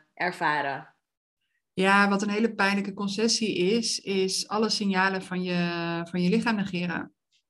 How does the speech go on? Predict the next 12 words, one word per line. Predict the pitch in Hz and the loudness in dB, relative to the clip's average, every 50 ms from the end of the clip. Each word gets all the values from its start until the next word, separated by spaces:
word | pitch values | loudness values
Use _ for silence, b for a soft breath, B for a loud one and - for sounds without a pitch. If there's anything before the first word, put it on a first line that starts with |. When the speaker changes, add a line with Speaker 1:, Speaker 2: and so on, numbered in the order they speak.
| _ _ _ _ - | _ _ _ _ -12
Speaker 1:
Klopt, | - 196 190 180 170 180 - - - | -6 -4 -2 -2 -4 -6 -10 -10 -6
ja. | 185 180 180 - - - | -4 -4 -4 -4 -6 -8
Ja, | - 202 196 190 - | -6 -6 -6 -6 -6
zeker. | - - - 190 202 214 214 - 180 175 175 - - | -10 -8 -6 -4 -4 -6 -6 -8 -10 -10 -8 -4 -2
Speaker 2:
Herkenbaar? | 196 196 - 214 220 226 226 214 202 220 262 339 392 - - - _ _ _ b b b b | -2 0 2 2 4 6 6 8 8 8 8 6 2 -2 -12 -20 _ _ _ b b b b
Speaker 1:
Ja, | b 247 247 262 | b 6 6 8
niet | 269 302 330 330 320 | 8 6 6 6 6
per | 330 320 311 | 4 4 6
se | 320 311 302 302 | 6 6 8 8
dat | 285 285 262 | 6 6 4
ik | 302 - | 2 2
het | 294 | 2